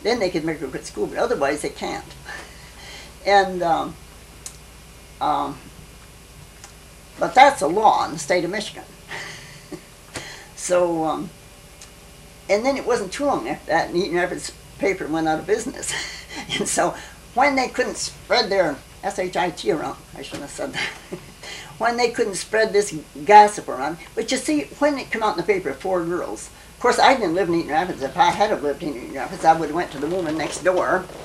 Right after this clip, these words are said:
or the woman that graduated my class, "Well, who are these four girls?" But to me, I probably wouldn't know anyhow, and it wouldn't make a difference if I did know it was Susie Jones or Brown or Smith or whoever.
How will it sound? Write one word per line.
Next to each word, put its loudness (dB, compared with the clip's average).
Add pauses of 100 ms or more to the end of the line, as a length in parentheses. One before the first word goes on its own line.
(160)
or 0
the -2
woman -2
that -4
graduated 0
my 0
class, 2 (200)
"Well, 6
who 2
are 0
these -2
four -4
girls?" -14 (340)
But 8
to -4
me, 2
I 6
probably 4
wouldn't -2
know 2
anyhow, -4
and -2
it -6
wouldn't 0
make 0
a 0
difference -4
if -4
I 2
did -2
know -2
it -6
was -4 (220)
Susie -2
Jones 0
or 0
Brown 2
or -4
Smith -4
or -2
whoever. -2